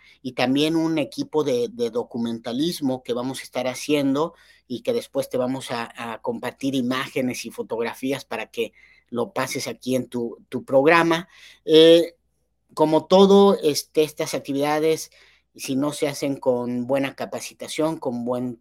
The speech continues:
profesionalismo, pues se pone, se, nos podríamos poner en riesgo. El buceo tiene sus, sus asegúnes, su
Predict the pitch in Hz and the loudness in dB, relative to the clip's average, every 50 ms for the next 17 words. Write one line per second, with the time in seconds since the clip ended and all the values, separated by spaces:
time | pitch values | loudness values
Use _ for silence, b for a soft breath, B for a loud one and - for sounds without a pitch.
0 | _ _ 123 123 - - 117 - - 123 127 123 131 147 151 151 156 151 - - | _ _ -10 -10 -8 -8 -10 -8 -8 -6 -6 -4 -4 -4 -4 -4 -4 -6 -4 -6
1 | 117 - - - - _ _ - - 113 101 _ - 131 127 127 127 123 - b | -6 -6 -6 -10 -16 _ _ -12 -10 -10 -8 _ -2 -2 0 0 -2 -4 -6 b
2 | b b b b b b b _ - 120 - - - 147 127 - - _ _ _ | b b b b b b b _ -8 -8 -8 -10 -10 -10 -10 -10 -12 _ _ _
3 | _ 131 127 123 139 151 147 151 151 - - 131 123 131 131 131 131 123 123 113 | _ -2 0 2 4 4 4 2 0 -2 -4 -4 -2 0 0 0 0 -2 -2 -2
4 | 135 151 165 175 170 175 170 147 120 113 113 - - 135 127 131 135 131 127 b | 0 0 0 0 2 0 0 0 0 -4 -8 -6 -2 0 2 2 2 0 -2 b
5 | b b b b b _ _ _ - 131 131 127 131 127 127 131 127 - - - | b b b b b _ _ _ -4 -2 0 0 0 -2 -2 -4 -6 -10 -14 -14
6 | - 117 117 113 113 - - - _ - - 113 - - 117 - - 123 117 120 | -12 -10 -10 -10 -10 -12 -16 -16 _ -16 -14 -12 -10 -10 -10 -8 -6 -6 -2 0
7 | 139 151 160 160 170 165 - - 120 110 104 | 2 2 2 2 0 -2 -4 -8 -12 -12 -12